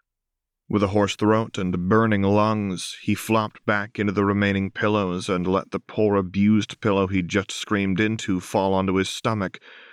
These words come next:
drained but with a much clearer head. "I'm fine," he said on sheer reflex, feeling the eyes of the room on him, but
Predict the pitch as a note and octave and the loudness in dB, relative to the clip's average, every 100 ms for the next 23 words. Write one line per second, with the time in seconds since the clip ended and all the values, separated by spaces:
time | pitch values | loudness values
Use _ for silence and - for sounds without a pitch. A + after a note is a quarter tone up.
0 | - F#2 G2 G2+ G#2+ G2+ F#2+ F2 E2 F#2+ | -14 -8 -2 0 2 0 -2 -4 -2 -2
1 | D#2 F#2+ G2 F#2+ - - - G#2+ G2 F#2 | -2 0 0 0 -4 -12 -2 0 0 -2
2 | - A2 G2 D#2 - _ _ _ _ _ | -4 -2 -2 -4 -12 _ _ _ _ _
3 | _ _ - G2+ - - E3+ A2+ _ _ | _ _ -4 -2 -2 -4 -4 -8 _ _
4 | _ _ _ _ _ _ _ _ _ F2 | _ _ _ _ _ _ _ _ _ -6
5 | - F2 D#2+ - F2+ E2 E2+ - E2+ - | -4 -4 -4 -4 -2 -2 -4 -4 -6 -6
6 | - - - _ _ _ _ _ _ _ | -12 -14 -16 _ _ _ _ _ _ _
7 | - F2+ F2+ F#2 F2+ F2+ F2+ E2+ F2+ F#2 | -4 -2 0 2 2 0 -2 -2 0 2
8 | F#2 F2 F2 F2 F2 B2+ - | 2 2 0 -2 -4 -6 -10